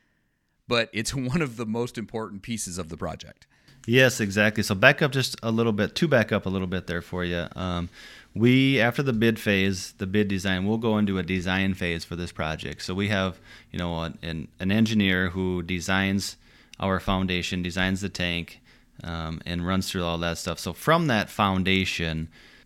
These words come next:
Speaker 2: design, it will go in, we'll have a subcontractor that'll go in there and, uh, build this foundation, uh, to, to the exact design. So, um, what we have to do, you know, we get all the testing, all the Q C that goes into it, because like you said, this is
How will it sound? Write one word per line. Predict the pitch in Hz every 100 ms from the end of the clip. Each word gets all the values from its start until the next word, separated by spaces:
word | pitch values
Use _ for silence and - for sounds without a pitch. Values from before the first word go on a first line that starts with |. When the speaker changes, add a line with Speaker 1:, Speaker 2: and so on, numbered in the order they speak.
| _ _ -
Speaker 2:
design, | 110 110 110 104 92 92 -
it | 98
will | 104 113
go | 117 117 104
in, | 104
we'll | 101
have | 104 104
a |
subcontractor | - 110 107 107 104 92
that'll | 101 92
go | 92 98
in | 95 92
there | 92 90
and, | 76 90 90 87 - 90
uh, | 87 85
build | 101 95
this | 95 -
foundation, | 92 90 87 85 82 80 82 - _ -
uh, | 80 80 -
to, | - 95 87 85 78 -
to | 110
the | 92 92 85 - _ -
exact | 98 87 95 90 -
design. | 82 80 76 76
So, | - 78 80 85 - _ -
um, | 82 80 82
what | 95 85
we | 95
have | 95
to | 101
do, | 90 92
you | 92
know, | 90
we | 87
get | 87 - - - - -
all | 98
the | 104
testing, | 98 95 90 98 87
all | 92
the | 92
Q | - 104
C | 107
that | 90 78
goes | 92 87
into | 87 - 85
it, | 78
because | 82 -
like | 92 -
you | 104
said, | 101 87
this | 92 98
is | 82